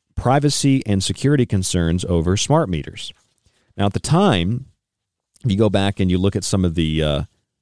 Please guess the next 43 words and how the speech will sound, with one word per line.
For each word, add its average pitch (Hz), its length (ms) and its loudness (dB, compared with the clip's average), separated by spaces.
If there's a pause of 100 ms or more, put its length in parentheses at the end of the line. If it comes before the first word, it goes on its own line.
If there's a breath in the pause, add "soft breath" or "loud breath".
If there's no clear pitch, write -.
(1200)
some 110 200 0
of 98 80 2
the, 87 300 0
the, 85 240 -4
the 85 220 -2
news 107 280 2
articles 85 380 0
about 78 220 -4
smart 78 280 -4
meters, 82 340 -2
this 147 140 -2
was 147 120 -2
a 104 80 0
big 104 240 -2
thing 156 200 -2
in 104 120 -2
California 101 680 -2
where 80 140 -2
smart 127 380 -2
meters 92 360 0
were, 85 320 0 (440 soft breath)
were 90 80 -2
malfunctioning 87 800 -2 (340)
and 92 180 0
they 92 80 2
were 87 300 0 (120)
routinely 107 560 0
catching 98 380 -2
on 85 140 0
fire 123 440 -2
and 95 120 0
burning 90 280 -2
people's 90 340 -4
homes 170 300 0
down. 76 220 -4
In 87 60 0
fact, 101 320 -2 (480 soft breath)
that 135 160 0
was 107 120 0
one 104 140 0
of 90 60 2
my 120 180 2
theories 87 600 0